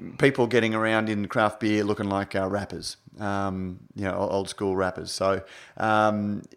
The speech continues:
yeah, um, it, it, it's a great business to be in. It's great, like, like being, uh, you know, having a horse in the Melbourne Cup. It increases your interest, um, in what you're participating in, but it's not necessarily a winning ticket.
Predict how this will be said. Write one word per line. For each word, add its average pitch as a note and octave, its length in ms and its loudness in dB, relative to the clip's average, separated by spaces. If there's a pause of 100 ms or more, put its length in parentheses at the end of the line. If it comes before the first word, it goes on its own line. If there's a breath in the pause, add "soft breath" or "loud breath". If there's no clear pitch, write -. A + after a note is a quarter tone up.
(300)
yeah, A2+ 400 0 (140)
um, A#2 200 2
it, B2 140 4
it, C#3 300 0
it's C3+ 140 -2
a - 40 -6
great D#3 260 4
business A#2 300 -2
to - 80 -8
be B2 260 2
in. A#2+ 80 2
It's A2 140 -4
great, C3 400 0
like, A#2+ 180 4
like B2 280 4
being, A2 440 -2
uh, A2 220 -2
you A2 160 0
know, G#2+ 40 2
having G#2+ 240 0
a G2+ 140 2
horse A2+ 220 2
in A2 60 -2
the A2 40 2
Melbourne G2+ 280 4
Cup. - 380 -2 (320 soft breath)
It G#2+ 120 2
increases A2+ 500 4
your G#2 100 6
interest, A2+ 460 2 (340 soft breath)
um, G2+ 800 4
in G#2 720 8
what G#2 320 2
you're G2+ 80 2
participating A#2 640 2
in, F3+ 240 2 (440 soft breath)
but A#2 120 4
it's A2 240 2
not G#2+ 200 4
necessarily G2 760 2
a G2 80 0
winning F2+ 300 -4
ticket. - 260 -12